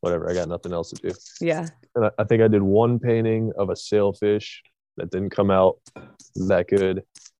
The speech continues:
Speaker 1: My second painting was
Speaker 2: Do you
Speaker 1: the
Speaker 2: still
Speaker 1: mahi
Speaker 2: have it?
Speaker 1: mahi. That's, I do, yeah.
Speaker 2: Nice.
Speaker 1: My second painting was the mahi mahi. That's kinda, like, my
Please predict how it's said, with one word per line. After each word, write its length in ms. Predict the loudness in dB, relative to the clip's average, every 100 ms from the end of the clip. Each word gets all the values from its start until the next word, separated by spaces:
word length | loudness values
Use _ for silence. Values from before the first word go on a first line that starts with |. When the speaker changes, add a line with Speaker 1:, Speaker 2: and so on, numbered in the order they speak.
| _ _
Speaker 1:
My 80 | -16
second 400 | -8 -4 -4 -4
painting 400 | -4 -2 -2 -4
was 240 | -4 -4 -4
Speaker 2:
Do 60 |
you 60 | -4
Speaker 1:
the 60 |
Speaker 2:
still 140 | 2 2
Speaker 1:
mahi 120 | 2
Speaker 2:
have 100 | 0
it? 20 | 0
Speaker 1:
mahi. 240 | 0 0
That's, 320 | -2 -4 -8 -20 _ _ _ _ _
I 60 | -2
do, 200 | -2 -2
yeah. 160 | -6 -6 -12 _ -14
Speaker 2:
Nice. 280 | -14 -14 _ _ _ _ _ _ _ _ _ _ _ -2
Speaker 1:
My 120 | -2
second 340 | 2 2 2
painting 240 | 0 0 0
was 120 | 0
the 80 | -2
mahi 360 | -2 -2 -2
mahi. 320 | -4 -2 -2 -2
That's 180 | -4
kinda, 220 | -6 -6 -6
like, 160 | -6 -8
my 120 | -12